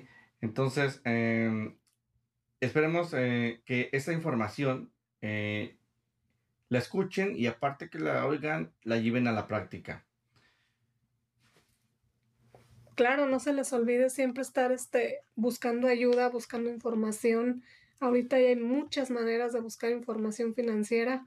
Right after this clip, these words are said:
Speaker 2: Eh, déjense ayudar, estén dispuestos y, y claro que aquí tienen a dos amigos que siempre van a estar, eh,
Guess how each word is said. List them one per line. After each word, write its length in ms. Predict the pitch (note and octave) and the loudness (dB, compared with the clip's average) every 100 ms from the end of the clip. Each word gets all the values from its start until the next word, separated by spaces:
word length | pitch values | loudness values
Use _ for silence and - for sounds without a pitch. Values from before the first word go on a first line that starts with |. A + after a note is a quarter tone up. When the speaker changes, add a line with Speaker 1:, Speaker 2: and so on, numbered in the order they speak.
| _ _ _ _ _ | _ _ _ _ _
Speaker 2:
Eh, 500 | - A#3 A3 A3 A3 - | -2 2 2 2 -2 -4
déjense 440 | A3 C4+ C#4+ C#4+ C4+ | 2 2 4 0 0
ayudar, 400 | A#3+ A#3 A#3 B3+ | 0 2 2 0
estén 320 | B3+ B3+ A#3+ | 0 -2 0
dispuestos 720 | A#3+ - B3+ B3 B3 C4+ C4 | -2 -2 -2 0 0 -2 0
y, 220 | A#3 A3 - | 0 -2 -2
y 140 | A3+ | -6
claro 480 | - A#3+ C4 C4 B3 | -2 0 2 0 -2
que 160 | A3+ G#3+ | -2 -2
aquí 240 | G3+ A3+ | -2 -4
tienen 380 | A3+ B3 B3+ C4 | -2 0 0 0
a 280 | A#3+ A3 A3 B3 | -4 -4 -4 -4
dos 260 | A3+ A3 | -2 0
amigos 420 | B3+ A#3+ A#3+ B3 | 0 0 0 -4
que 120 | - A3 | -4 -2
siempre 340 | B3 A#3 B3+ | 0 0 -2
van 200 | A#3+ A#3 | -2 -4
a 20 | |
estar, 300 | A3+ - A3+ - - - _ _ | -4 -4 -4 -4 -20 -20 _ _
eh, 400 | - A3+ G#3 A3 | -2 2 2 -2